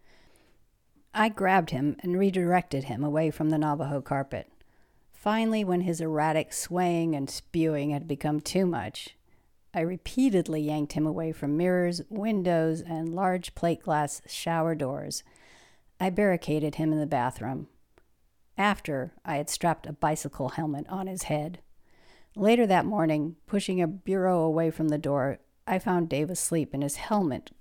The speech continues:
curled up by the toilet. He hadn't a single memory of the previous night. "Well,"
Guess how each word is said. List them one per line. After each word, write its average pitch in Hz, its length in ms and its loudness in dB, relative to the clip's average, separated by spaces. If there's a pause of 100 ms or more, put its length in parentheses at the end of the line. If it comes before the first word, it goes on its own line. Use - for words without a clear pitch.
(160)
curled 208 420 -6 (220)
up - 300 -6 (100)
by 143 120 -2
the 147 120 -4
toilet. 139 460 -4 (1300)
He 226 200 -2
hadn't 202 340 2
a 165 80 -2
single 170 500 2
memory 151 480 2
of 160 140 -6
the 143 80 -6
previous 143 580 -4
night. 139 340 -4 (1400)
"Well," 226 420 2